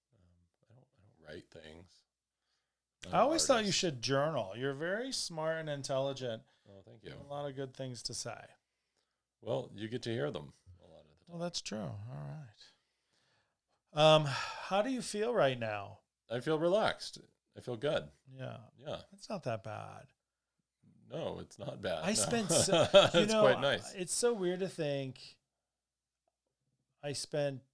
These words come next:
Speaker 2: so many years just despising T H C. So, and I think it's 'cause I thought of my mom.
Speaker 1: Yeah.
Speaker 2: Yeah.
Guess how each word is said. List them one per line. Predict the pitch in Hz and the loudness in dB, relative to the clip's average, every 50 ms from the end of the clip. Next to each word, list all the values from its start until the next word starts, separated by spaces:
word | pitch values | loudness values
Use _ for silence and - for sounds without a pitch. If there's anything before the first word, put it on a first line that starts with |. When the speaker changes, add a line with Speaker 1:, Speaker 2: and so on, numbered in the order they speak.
| _ _ _ _ _ _ _ _ | _ _ _ _ _ _ _ _
Speaker 2:
so | - - - 156 156 | -12 -8 -4 -4 -2
many | 165 180 185 180 165 | -2 -4 -4 -6 -6
years | 147 143 139 135 135 135 135 127 113 | -6 -4 -2 0 0 0 0 -2 -4
just | - - 123 113 107 - - | -6 -6 -6 -6 -6 -8 -10
despising | 127 107 - - - - - _ _ _ _ - - - - - - 127 117 123 123 123 123 117 113 117 113 107 107 107 104 98 98 98 95 95 _ _ _ _ _ _ _ _ _ _ _ _ _ _ _ _ _ _ _ _ _ _ _ | -10 -6 -6 -6 -6 -8 -12 _ _ _ _ -10 -6 -6 -6 -6 -4 -4 -4 -4 -4 -4 -6 -6 -6 -6 -6 -6 -6 -8 -12 -12 -14 -16 -18 -20 _ _ _ _ _ _ _ _ _ _ _ _ _ _ _ _ _ _ _ _ _ _ _
T | _ - - 135 120 117 | _ -10 -8 -6 -6 -6
H | 117 117 117 - - - | -6 -8 -8 -8 -6 -6
C. | - - 131 120 117 - 107 104 - - _ _ _ _ _ _ _ _ _ _ _ _ _ _ _ _ _ _ _ _ _ _ _ _ | -6 -6 -8 -8 -10 -12 -14 -16 -18 -20 _ _ _ _ _ _ _ _ _ _ _ _ _ _ _ _ _ _ _ _ _ _ _ _
So, | _ - - - _ 64 60 58 58 58 _ _ _ _ _ _ _ _ _ _ _ _ _ - | _ -20 -20 -20 _ -20 _ _ _ _ _ _ _ _ _ _ _ _ _ _ _ _ _ -16
and | 123 120 | -14 -10
I | |
think | 110 139 147 147 | -10 -10 -10 -8
it's | 143 - | -12 -10
'cause | - 147 135 127 | -8 -8 -6 -6
I | 131 123 120 117 113 117 127 _ _ _ _ _ _ _ _ _ | -6 -8 -8 -10 -14 -14 -18 _ _ _ _ _ _ _ _ _
thought | 127 120 120 | -14 -12 -10
of | 120 110 110 | -12 -12 -10
my | 113 110 107 | -10 -10 -10
mom. | 107 107 104 104 104 104 101 101 95 95 98 95 - _ _ _ _ _ - | -10 -10 -10 -8 -8 -8 -8 -8 -10 -12 -14 -20 -20 _ _ _ _ _ -8
Speaker 1:
Yeah. | 92 87 85 85 82 _ _ _ _ _ - | -6 -6 -6 -6 -10 _ _ _ _ _ -20
Speaker 2:
Yeah. | 110 107 104 107 - | -20 -20 -20 -20 -20